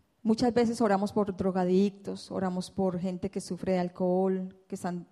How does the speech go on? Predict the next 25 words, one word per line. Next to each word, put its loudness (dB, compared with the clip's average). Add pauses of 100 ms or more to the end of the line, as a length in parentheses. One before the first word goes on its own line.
(320)
y -4
todo, 0 (120)
y -6
nada -4
pasa. -8 (1600)
Pero 0
tenemos -2
que -10
seguir -2
persistiendo, -4
persistiendo, -6
persistiendo, -4
porque -6
Dios 0
hará -2
un -4
milagro. -4 (560)
Solo 4
Dios. 4
En 2
su 0
presencia 2
nos 2
da 2
refrigerio. 2